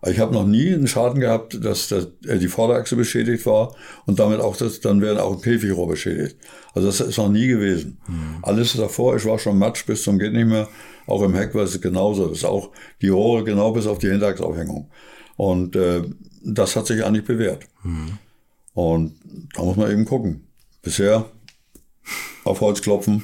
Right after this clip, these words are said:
Speaker 1: <laughs> hat es immer besser funktioniert, wie mir, wie, wie ich das, mir das gedacht habe. Ich habe damals als junger Mann, als ich Rallye-Autos angefangen habe zu bauen, bin ich über die Schrottplätze gekrochen, habe mir die Autos angeguckt, wo die geknickt haben, äh, die Unfallautos,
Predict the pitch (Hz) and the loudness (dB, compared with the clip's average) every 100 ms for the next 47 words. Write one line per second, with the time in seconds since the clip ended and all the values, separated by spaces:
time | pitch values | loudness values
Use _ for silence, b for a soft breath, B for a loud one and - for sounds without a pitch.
0 | - 131 - 120 - - - _ - 107 | -2 -4 -2 -4 -4 -8 -14 _ -2 0
1 | 101 117 110 117 107 113 123 110 - 110 | 2 0 0 -2 -2 -2 0 0 0 -2
2 | - 101 92 85 95 95 95 104 113 95 | 2 2 2 0 0 0 0 2 2 2
3 | 104 110 107 104 95 95 95 98 - 76 | -2 -2 0 0 0 -4 -2 -2 -2 -8
4 | - B B - 107 107 117 117 110 104 | -10 B B -4 -2 0 0 0 0 -2
5 | 110 110 104 104 101 - 95 90 101 113 | 0 2 2 2 0 -2 -2 -2 0 2
6 | 104 104 110 95 98 98 95 92 92 95 | 2 0 -2 -2 0 0 -2 -2 -2 -2
7 | 95 92 B B - 107 101 98 90 113 | -2 -6 B B -2 0 2 0 0 -2
8 | 117 117 104 107 104 98 107 104 95 B | -2 -2 -2 -2 -4 -4 -2 -2 -4 B
9 | B B - 113 101 104 107 107 104 101 | B B 0 2 2 2 0 -2 0 0
10 | 95 110 98 104 101 85 85 113 110 - | 0 -4 -4 -2 0 -2 -2 -2 -2 -2
11 | 104 98 101 B B B B - 107 95 | -2 0 -2 B B B B 0 2 2
12 | - 95 - 113 107 95 95 95 92 | 0 -2 0 0 2 2 2 0 -2